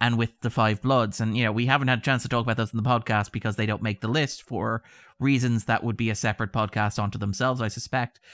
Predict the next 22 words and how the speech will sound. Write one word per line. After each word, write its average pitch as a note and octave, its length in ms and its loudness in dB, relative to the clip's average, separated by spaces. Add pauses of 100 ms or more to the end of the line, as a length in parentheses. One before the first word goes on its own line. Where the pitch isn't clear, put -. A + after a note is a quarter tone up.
(140)
But - 160 -6
Malcolm F#3 320 2
X G3+ 140 -4
has F#3 80 -6
been E3 160 0
one D3 120 0
I've C#3 120 0
been C3 180 -2
wanting C3+ 360 -2
to A#2 100 -4
rewatch, A#2 560 -2
'cause A2+ 120 -4
I A#2 60 0
remember C3+ 340 -2
watching B2+ 280 -2
it A2 40 -2
as G#2+ 80 -2
a G#2 60 -2
teen G#2+ 320 -2
and G#2 240 -2
loving A2 260 -4
it. - 140 -12